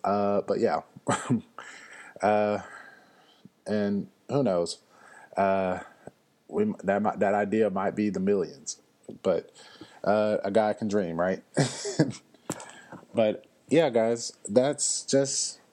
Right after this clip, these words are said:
that's just where I'm at. I'm just doing better. I think it was the fact that, um, that phone, that conversation with Kyle, um, and just me being able to, like, fully sleep, like a,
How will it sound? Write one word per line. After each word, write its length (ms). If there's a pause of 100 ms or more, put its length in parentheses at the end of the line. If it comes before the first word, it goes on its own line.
that's 200
just 160
where 120
I'm 100
at. 240 (100)
I'm 160
just 300
doing 240
better. 420
I 60
think 260
it 60
was 120
the 80
fact 360
that, 320 (680)
um, 360
that 220
phone, 300 (120)
that 140
conversation 500
with 120
Kyle, 520 (560)
um, 520 (1120)
and 280
just 260
me 380
being 240
able 220
to, 160
like, 260
fully 420
sleep, 460 (640)
like 200
a, 120